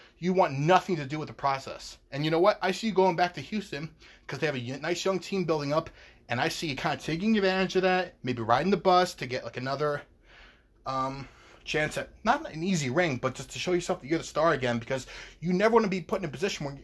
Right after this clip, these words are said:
where you need to be proved that you have to prove that you're the leader. Not the case, James. This is karma. You get lost in this, you get bounced in the second round again, losing the playoffs again. This is karma. You rip, you rip, you rip apart franchises, fans,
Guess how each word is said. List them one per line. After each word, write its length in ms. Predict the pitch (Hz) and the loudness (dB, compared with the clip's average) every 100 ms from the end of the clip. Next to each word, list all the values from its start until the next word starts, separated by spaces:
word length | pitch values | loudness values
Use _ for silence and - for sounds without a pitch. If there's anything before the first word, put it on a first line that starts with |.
| 131 | -8
where 200 | 147 143 | -2 -2
you 120 | 156 | 0
need 160 | 175 147 | -2 -2
to 60 | |
be 120 | 135 | -6
proved 440 | 131 - 220 143 - - - _ - | -8 -2 0 0 -6 -20 -20 _ -6
that 180 | 135 151 | -6 -2
you 160 | 165 | -2
have 120 | 165 | -2
to 60 | 147 | -6
prove 440 | 120 196 156 139 _ _ | 0 2 2 -2 _ _
that 120 | - | -14
you're 120 | 123 151 | -8 0
the 80 | |
leader. 300 | 170 196 107 - _ _ 180 | 0 2 -2 -6 _ _ -2
Not 120 | 185 | -2
the 60 | |
case, 240 | - 185 - | 2 2 2
James. 440 | 131 120 117 - - - - | -4 -4 -6 -10 -16 -20 -14
This 160 | 175 | -8
is 100 | 160 | -6
karma. 380 | - 165 135 98 - | 0 2 2 -2 -10
You 80 | 147 | -8
get 140 | 156 | -4
lost 260 | 160 185 175 | 6 6 6
in 60 | |
this, 120 | 147 151 | -10 -6
you 60 | |
get 160 | 151 - | -6 0
bounced 240 | 170 185 | 2 2
in 60 | 147 | -4
the 40 | |
second 260 | - 175 165 | -6 -4 0
round 220 | 160 143 | -2 -2
again, 540 | 117 113 151 160 120 - - - - | -8 -8 -2 0 -2 -8 -20 -20 -4
losing 300 | 156 180 165 | 0 0 -2
the 60 | |
playoffs 340 | - 190 160 - | 2 4 4 2
again. 360 | 107 165 135 - - - | -4 0 0 -4 -14 -4
This 180 | 185 170 | -2 -2
is 80 | 156 | -2
karma. 400 | - 175 127 101 - _ | 4 4 4 -2 -8 _
You 160 | 139 175 | 2 2
rip, 180 | 170 | 2
you 100 | 143 | 6
rip, 160 | 196 208 | 6 6
you 140 | 151 | 0
rip 160 | 175 233 | 8 8
apart 320 | 196 190 143 | 8 2 2
franchises, 640 | - 202 190 147 131 110 - | -2 -2 0 0 -2 -4 -14
fans, 560 | - 190 170 131 - | -4 -2 -2 -4 -10